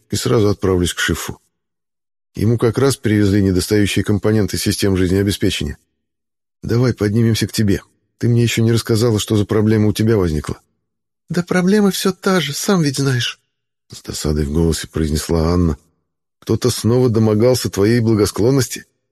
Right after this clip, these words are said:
Speaker 1: Я с трудом сдержал раздражение, направленное, естественно, не на госпожу Койц,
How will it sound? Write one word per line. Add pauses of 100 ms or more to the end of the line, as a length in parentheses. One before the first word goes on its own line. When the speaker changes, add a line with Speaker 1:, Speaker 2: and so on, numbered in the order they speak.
(320)
Speaker 1:
Я
с
трудом
сдержал
раздражение,
направленное,
естественно,
не
на
госпожу
Койц,